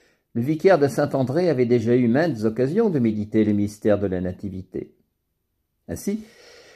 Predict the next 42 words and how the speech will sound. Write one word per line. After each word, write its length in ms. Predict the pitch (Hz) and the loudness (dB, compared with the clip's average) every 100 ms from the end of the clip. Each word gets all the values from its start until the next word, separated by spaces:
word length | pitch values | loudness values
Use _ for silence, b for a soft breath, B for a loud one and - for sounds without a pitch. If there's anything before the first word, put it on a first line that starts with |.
| B B | B B
dans 220 | 113 123 | 2 4
un 40 | 147 | 6
répertoire 580 | 143 143 139 196 202 | 6 4 4 4 4
qu'il 180 | 175 143 | 4 2
a 40 | 135 | 2
constitué 480 | 143 135 143 - | 0 -2 -4 2
en 60 | 165 | 2
mille 180 | 135 127 | 4 2
huit 120 | 127 | -2
cent 160 | - 127 | -2 -2
cinquante-deux 1000 | 127 120 123 120 120 131 214 240 269 - | -4 -2 -4 -4 -2 2 4 2 -4 -10
pour 160 | 117 107 | -12 -8
travailler 400 | - 117 120 127 | -4 0 2 0
ses 160 | - | -2
prédications, 840 | 110 113 110 117 135 - 208 240 - b b b b b - | -4 -2 -2 -2 -4 -2 -2 -2 -4 b b b b b 4
au 100 | 143 | 6
mot 160 | 143 | 8
incarnation, 800 | 143 143 151 135 135 135 202 240 | 6 6 4 4 0 0 0 2
nous 140 | 202 | 2
trouvons, 680 | - - 120 117 165 220 233 | -2 -4 -4 0 0 0 -4
je 140 | 113 107 | -8 -10
cite, « 600 | - 175 208 214 _ _ _ _ _ _ _ 117 | -8 -8 -8 -10 _ _ _ _ _ _ _ -2
Dieu 260 | 127 180 | 6 6
qui 180 | 190 127 | 6 -2
sort 300 | - 151 156 | 0 4 4
de 80 | 135 | 2
sa 180 | 120 127 | -2 -2
solitude 600 | - 131 120 - 165 139 | 0 -2 -4 -10 -2 -2
à 60 | |
pas 200 | 107 131 | 0 0
de 140 | 117 107 | 2 0
géant, 520 | 101 139 107 127 - _ _ _ _ _ _ _ - | 0 -2 -2 -6 -12 _ _ _ _ _ _ _ -4
il 160 | 113 | 4
descend 500 | 120 120 - 165 143 | 4 4 2 4 4
au 60 | 110 | 2
plus 160 | 117 | -2
bas 220 | 110 139 127 | 4 4 4
étage 420 | 131 143 147 139 | 2 4 4 2
de 80 | 120 | 0
la 140 | 110 | 0
condition 580 | 110 110 110 110 117 104 | 0 0 0 -2 -4 -2
humaine. » 460 | 101 87 76 - | -4 -6 -8 -12